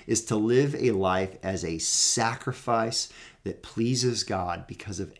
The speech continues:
everything God has done for you. You know, I, I encourage you, as this comes to a close,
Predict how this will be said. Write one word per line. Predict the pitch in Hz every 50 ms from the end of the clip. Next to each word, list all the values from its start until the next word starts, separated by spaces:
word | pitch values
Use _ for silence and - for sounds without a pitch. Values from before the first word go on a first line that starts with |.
| - -
everything | - 185 196 202 190 175 165 160 170 180 175 165 165 - 160 156 147 139 131
God | 120 113 110 110 110 110 110 - 101
has | 98 92 90 85
done | - - 95 92 92
for | 92 - - -
you. | - 87 87 - - 92 - - - - - - - - - - _ _ _ _ _ _ _ _ _ _ _ - -
You | - 151
know, | 151
I, | 147 139
I | 135 - - 147
encourage | 156 170 160 - - 165 165 139 -
you, | - - - - - - - - -
as | - 113 110
this | 135 131 -
comes | - - 139 135 147 143
to | - - 151
a | 143
close, | 139 - - - 104 98 87 - - - - -